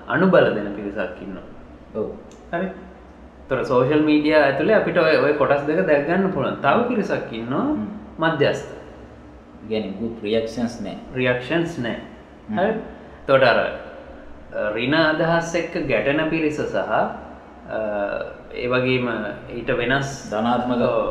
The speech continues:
Speaker 1: ධනාත්මක
Speaker 2: ධනාත්මක
Speaker 1: කියන්න
Speaker 2: වචන
Speaker 1: බෑ.
Speaker 2: වලින්
Speaker 1: ඒක
Speaker 2: කියන්නේ.
Speaker 1: අපි නිකන් සාපේක්ෂව ගත්තොත් ඒක අරකට වඩා වෙනස්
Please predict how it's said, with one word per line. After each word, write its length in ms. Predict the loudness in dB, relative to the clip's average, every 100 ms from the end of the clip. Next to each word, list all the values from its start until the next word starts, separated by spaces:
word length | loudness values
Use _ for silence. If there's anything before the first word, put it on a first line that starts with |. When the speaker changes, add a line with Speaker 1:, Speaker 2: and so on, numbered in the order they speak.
| -2
Speaker 1:
ධනාත්මක 480 | -2 0 2 0 -2
Speaker 2:
ධනාත්මක 120 | -2
Speaker 1:
කියන්න 260 | 2 2 4
Speaker 2:
වචන 160 | 4
Speaker 1:
බෑ. 260 | 6 6 6
Speaker 2:
වලින් 240 | 6 4
Speaker 1:
ඒක 180 | 2 0
Speaker 2:
කියන්නේ. 180 | -2 -8 -12 -16 -18 -14 -8
Speaker 1:
අපි 260 | -6 -6 -8 -12 -18 -14
නිකන් 240 | -10 -6
සාපේක්ෂව 680 | 2 2 4 2 0 2 4
ගත්තොත් 400 | 4 2 0 2
ඒක 200 | 2 4 2 2 -6 -4
අරකට 300 | 0 0 4
වඩා 320 | 6 8 8
වෙනස් 280 | 6 2 -2